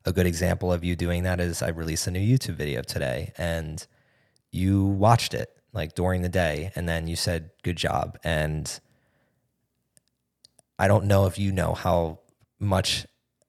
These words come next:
of, one, a difference that is compared to years ago, and h-, two, how much I don't, I'm not, my love language isn't words of affirmation. It's more so time. Like, if you spent the time to do that, I'm very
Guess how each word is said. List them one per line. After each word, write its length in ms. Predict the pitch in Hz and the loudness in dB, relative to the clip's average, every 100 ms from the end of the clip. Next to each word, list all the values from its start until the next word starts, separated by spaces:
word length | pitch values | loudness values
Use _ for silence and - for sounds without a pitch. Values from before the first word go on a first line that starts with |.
| _ | _
of, 180 | 95 82 | -4 -2
one, 280 | 92 92 98 | 0 2 2
a 40 | |
difference 420 | 90 - - 101 - | 0 -2 -2 -2 2
that 120 | 110 | 4
is 220 | 117 127 | 6 4
compared 400 | - 110 113 113 | 0 2 2 2
to 320 | - 127 123 - | 2 4 4 4
years 200 | 117 113 | 4 6
ago, 240 | 117 123 | 6 6
and 100 | 107 | 4
h-, 120 | 82 - _ _ | -2 -10 _ _
two, 300 | - 101 92 | -2 0 0
how 140 | - | -2
much 360 | 95 87 - - _ _ _ _ | -2 -2 -4 -6 _ _ _ _
I 100 | 98 | 4
don't, 120 | 98 - | 6 4
I'm 80 | |
not, 240 | 104 98 - _ _ - | 2 2 -2 _ _ -4
my 140 | 92 | -2
love 200 | 92 92 | 0 0
language 380 | 95 92 92 90 | 0 0 -2 -2
isn't 320 | 87 92 85 - _ _ _ _ _ _ _ _ _ _ _ | -2 -2 -4 -10 _ _ _ _ _ _ _ _ _ _ _
words 240 | 92 90 | 0 0
of 80 | 90 | 2
affirmation. 680 | 90 - 80 85 - 120 135 - - | 2 2 -2 0 4 4 2 -2 -2
It's 200 | 98 107 | 0 2
more 180 | 95 | 2
so 420 | 92 98 90 82 82 _ - | 2 2 0 -2 -6 _ -6
time. 560 | - 90 92 107 - - _ _ _ _ | 0 0 0 -2 -6 -14 _ _ _ _
Like, 120 | 87 80 | -8 -4
if 80 | |
you 100 | 92 | -2
spent 260 | 95 107 98 | 0 0 -2
the 60 | 90 | -2
time 280 | - 90 | -2 -2
to 60 | 87 | -2
do 180 | 82 85 | -4 0
that, 320 | 98 98 - | 2 0 -2
I'm 160 | 85 87 | -6 -4
very 500 | 87 85 80 76 | -2 -2 -2 -6